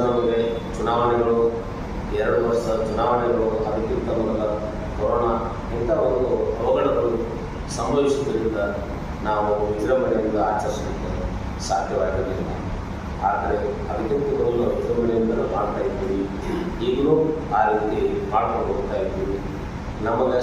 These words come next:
ಸಂಬಂಧಪಟ್ಟಂಥ ನಮ್ಮ ಸಹೋದರರಾಗಿರ್ತಕ್ಕಂಥ ಚಲವಾದಿ ಸಮಾಜದವರು,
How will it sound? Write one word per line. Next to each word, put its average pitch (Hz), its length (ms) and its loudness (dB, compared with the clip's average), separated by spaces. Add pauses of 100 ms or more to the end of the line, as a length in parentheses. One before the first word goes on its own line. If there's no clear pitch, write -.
ಸಂಬಂಧಪಟ್ಟಂಥ 123 760 2 (1120)
ನಮ್ಮ 113 160 0 (760)
ಸಹೋದರರಾಗಿರ್ತಕ್ಕಂಥ - 1160 2 (240)
ಚಲವಾದಿ 107 480 0
ಸಮಾಜದವರು, 113 680 2